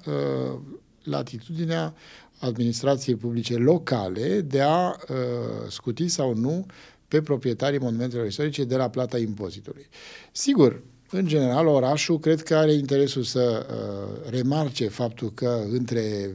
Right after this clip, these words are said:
miile, sutele de mii de case sau de imobile pe care le are în, uh, structura lui, uh, u-, urbană, uh, există câteva monumente istorice și că asta ar trebui să beneficieze de, uh, scutiri de taxe, dar lucrul ăsta nu este,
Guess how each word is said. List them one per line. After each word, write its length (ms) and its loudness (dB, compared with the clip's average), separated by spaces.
miile, 560 -2
sutele 500 -2
de 180 -2
mii 200 2
de 500 -4
case 520 0
sau 220 -4
de 100 -4
imobile 360 -2
pe 140 -8
care 220 -4
le 140 -4
are 360 -4
în, 100 -10
uh, 500 -14
structura 520 -6
lui, 340 -6
uh, 140 -12
u-, 200 -10
urbană, 920 -4
uh, 80 2
există 360 4
câteva 380 8
monumente 380 4
istorice 400 2
și 120 0
că 100 2
asta 200 2
ar 80 2
trebui 180 2
să 100 -2
beneficieze 680 0
de, 460 4
uh, 80 -4
scutiri 360 -2
de 120 4
taxe, 320 -2
dar 160 2
lucrul 220 2
ăsta 180 0
nu 120 0
este, 600 0